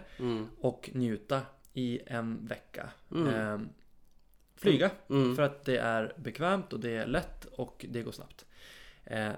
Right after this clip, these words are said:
Speaker 2: en sån resa, hur kommer en sån resa se ut i framtiden? Kommer det, eh, kommer det att göras via tåg? Man kan inte gärna åka tåg till liksom Japan eller
Speaker 1: Mm.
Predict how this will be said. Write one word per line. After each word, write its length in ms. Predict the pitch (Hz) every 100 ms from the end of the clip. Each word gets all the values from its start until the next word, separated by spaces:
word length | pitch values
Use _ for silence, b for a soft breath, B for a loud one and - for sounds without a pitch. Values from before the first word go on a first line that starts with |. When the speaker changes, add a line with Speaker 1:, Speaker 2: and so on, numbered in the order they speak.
| - -
Speaker 2:
en 160 | 127
sån 200 | 127 185
resa, 300 | 160 95 -
hur 220 | 104 151 165
kommer 220 | 165 165
en 40 |
sån 180 | 170 196
resa 220 | 120 113
se 80 | 107
ut 100 | 110
i 40 |
framtiden? 540 | 117 135 131 156 117 113
Kommer 200 | 123 127 160 - -
det, 120 | 131
eh, 160 | 117 - - -
kommer 160 | 139
det 60 | 151
att 60 |
göras 280 | 151 127 127
via 160 | 117 131
tåg? 640 | - - - - 127 123 b b b
Man 100 | 127
kan 80 | 156
inte 120 | 135
gärna 160 | 131 120
åka 220 | 123 123
tåg 560 | - - 160 143 110 -
till 140 | 117
liksom 340 | 110 - 107 101
Japan 880 | - 113 143 139 139 - - 107 110 -
eller 400 | 120 113 110 107
Speaker 1:
Mm. 340 | 127 117 110